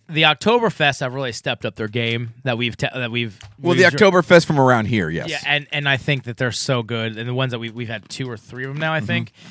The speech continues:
Speaker 1: and they're just, they were out of this world. The Sly Fox one was delicious. I, I, that's really my favorite that I've had
Speaker 2: Yeah,
Speaker 1: so far
Speaker 2: I haven't
Speaker 1: this
Speaker 2: had
Speaker 1: year.
Speaker 2: that.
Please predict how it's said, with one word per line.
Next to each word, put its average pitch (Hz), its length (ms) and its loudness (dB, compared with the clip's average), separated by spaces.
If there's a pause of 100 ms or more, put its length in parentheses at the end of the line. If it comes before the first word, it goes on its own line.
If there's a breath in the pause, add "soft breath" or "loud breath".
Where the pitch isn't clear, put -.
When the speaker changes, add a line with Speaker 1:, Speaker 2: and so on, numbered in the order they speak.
(300 loud breath)
Speaker 1:
and 123 80 -12
they're 120 120 -6
just, 107 260 -12
they 131 100 -6
were 117 100 -6
out 101 140 -4
of 90 40 -18
this 92 160 -14
world. 107 120 -8
The 90 40 -14
Sly 120 260 -6
Fox 107 320 -8
one 117 140 -8
was 107 180 -12
delicious. 107 540 -10
I, 110 260 -8
I, 120 60 -6
that's 127 240 -4 (160)
really 135 200 -8
my 107 220 -8
favorite 110 360 -12
that 107 100 -12
I've 101 120 -10
had 143 160 -4
Speaker 2:
Yeah, 180 100 0
Speaker 1:
so 123 40 -4
far - 80 0
Speaker 2:
I 175 40 4
haven't 202 160 0
Speaker 1:
this 170 60 4
Speaker 2:
had 175 100 4
Speaker 1:
year. 160 100 2
Speaker 2:
that. 131 160 -4